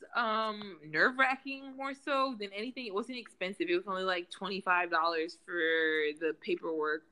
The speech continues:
But, um, yeah, it,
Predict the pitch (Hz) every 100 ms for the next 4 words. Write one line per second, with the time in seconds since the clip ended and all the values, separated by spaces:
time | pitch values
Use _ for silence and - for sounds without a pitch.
0 | - - _ - _ 170 190 175 170 147
1 | 160 151 139 143 135 139 110 69 _ _
2 | _ _ _ _ _ _ _ - _ -
3 | 151 156 160 143 131 98 95 - 185 -
4 | _ _ _ _ _ 175 180 175 170 -